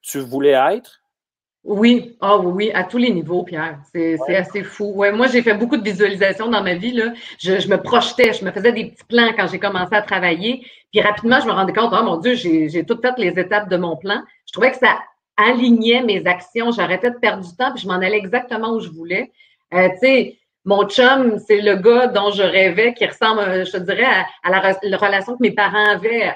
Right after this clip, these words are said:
Speaker 2: Ah, voyons, que la re-, la relation que mes parents ont. Donc, c'est ce que je souhaitais. Je l'ai. Euh, la maison, c'est, c'était la maison sur bord de l'eau. C'était un de mes grands rêves dans la vie. On l'a réalisé.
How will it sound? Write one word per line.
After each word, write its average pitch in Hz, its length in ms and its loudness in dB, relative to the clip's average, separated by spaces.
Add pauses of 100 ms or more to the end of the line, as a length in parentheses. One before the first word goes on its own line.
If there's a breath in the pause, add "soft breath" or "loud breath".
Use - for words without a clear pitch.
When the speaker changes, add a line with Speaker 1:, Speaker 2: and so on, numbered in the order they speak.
Speaker 2:
Ah, 240 340 4 (120)
voyons, 190 240 -4
que 226 80 -4
la 208 140 2
re-, 220 160 -4
la 220 120 0
relation 240 340 0
que - 100 -12
mes 214 100 0
parents 208 320 0 (100)
ont. 233 180 -2 (340)
Donc, 240 200 2
c'est 247 180 2
ce 233 120 -4
que 262 100 2
je 254 80 -4
souhaitais. 226 600 -2
Je 190 180 -4
l'ai. 247 440 -4 (280 soft breath)
Euh, 190 240 2
la 196 200 2
maison, 220 540 2
c'est, 185 300 -6
c'était - 400 -6
la 208 120 2
maison 208 320 -2
sur 180 180 -10
bord 202 180 2
de 196 100 -2
l'eau. 226 220 2
C'était 202 360 -4
un 220 140 0
de 220 40 -4
mes 208 140 0
grands 220 320 -2
rêves 226 300 -2
dans 190 120 0
la 185 180 0
vie. 214 280 -8 (280 loud breath)
On 180 120 0
l'a 202 160 4
réalisé. 196 840 -2